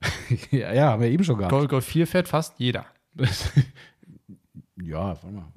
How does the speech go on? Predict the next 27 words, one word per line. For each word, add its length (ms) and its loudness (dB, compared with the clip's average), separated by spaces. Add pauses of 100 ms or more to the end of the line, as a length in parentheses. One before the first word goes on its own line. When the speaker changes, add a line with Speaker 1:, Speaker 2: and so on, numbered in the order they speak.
Speaker 2:
Ja, 200 0
ja. 180 2 (360)
Speaker 1:
Also 160 -4
hier 140 6
Speaker 2:
Äh, 40 8
Speaker 1:
steht 280 4
in 60 6
Speaker 2:
du. 60 6
Speaker 1:
Sichtweite 420 4
keiner. 520 2 (320)
Speaker 2:
Nee, 400 0 (600)
das 180 -6
stimmt. 280 -6 (1600)
Speaker 1:
Aber 200 8
gut, 240 4 (140)
belassen 280 6
wir 40 10
es 60 6
Speaker 2:
Ja. 60 6
Speaker 1:
dabei. 280 6 (960)
Aber 340 6
schöne 240 8
Frage, 440 4
lieber 260 2
Pfalzglanz, 600 2
immer 200 2
wieder 240 2